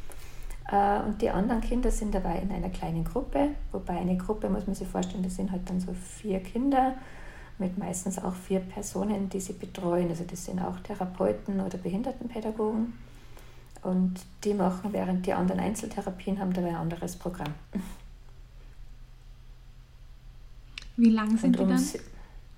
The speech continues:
Speaker 1: genau,
Speaker 2: Entschuldige.
Speaker 1: bis siebzehn Uhr, das ist jetzt eh die Frage gerade gewesen.
Speaker 2: <laughs> Okay.
Speaker 1: Äh, <laughs> um siebzehn Uhr werden sie von den Eltern wieder geholt. Da ist dann noch ein kleiner Austausch, äh,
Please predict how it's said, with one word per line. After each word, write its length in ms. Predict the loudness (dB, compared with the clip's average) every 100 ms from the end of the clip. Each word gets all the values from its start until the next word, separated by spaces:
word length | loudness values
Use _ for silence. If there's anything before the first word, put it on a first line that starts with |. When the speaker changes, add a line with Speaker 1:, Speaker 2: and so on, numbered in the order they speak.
| -16 2
Speaker 1:
genau, 140 | 6 8
Speaker 2:
Entschuldige. 160 | 8
Speaker 1:
bis 160 | 6 4
siebzehn 360 | 0 2 4 6
Uhr, 140 | 6
das 160 | 4 2
ist 140 | 2
jetzt 20 |
eh 60 | 4
die 100 | 4
Frage 260 | 6 6
gerade 200 | 8 4
gewesen. 300 | 8 10 12 12
Speaker 2:
<laughs> 60 | 12 12 12 4 8
Okay. 360 | 10 12 12 10
Speaker 1:
Äh, 920 | 12 12 12 12 12 2 2 4 6
<laughs> 0 |
um 80 | 6
siebzehn 500 | 6 2 4 6 8
Uhr 340 | 8 8 8
werden 260 | 8 8 6
sie 100 | 0
von 220 | 2 2
den 100 | 4
Eltern 440 | 4 2 2 0
wieder 160 | 0 -2
geholt. 580 | 0 4 6 6 4 0
Da 60 |
ist 140 | 0 0
dann 100 | 0
noch 140 | 2
ein 120 | 2
kleiner 340 | 0 0 0 0
Austausch, 600 | 0 2 2 4 0
äh, 40 | -4